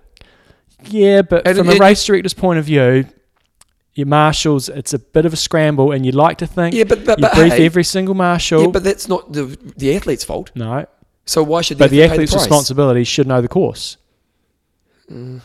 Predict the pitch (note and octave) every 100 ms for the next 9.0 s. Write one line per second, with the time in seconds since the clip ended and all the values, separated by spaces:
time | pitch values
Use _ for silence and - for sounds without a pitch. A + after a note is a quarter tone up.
0 | _ - C3+ C3 C#3+ - C3+ C3 C#3 E3
1 | C#3+ B2+ C#3+ C#3+ A#2 C3 C3+ C3+ C3 C3
2 | C3 D#3 D#3+ D3+ C3+ C#3 F3+ G3+ G3+ F#3+
3 | G3+ G3 E3+ D3 C#3+ C#3+ C#3 C#3+ D#3+ D#3
4 | F3 F#3+ F3+ C3+ D#3 D3+ D3+ E3 D3 C3+
5 | C3+ D3 D3 E3+ D#3+ D3+ C#3 F#3+ C3 A2
6 | - C3 D3+ F#3 - D3 D#3+ D3 - C#3+
7 | - C#3 B2 A#2 B2+ C3+ - E3+ D3 D3
8 | C#3+ C3 B2+ C3 B2 B2+ A#2 A#2 D3+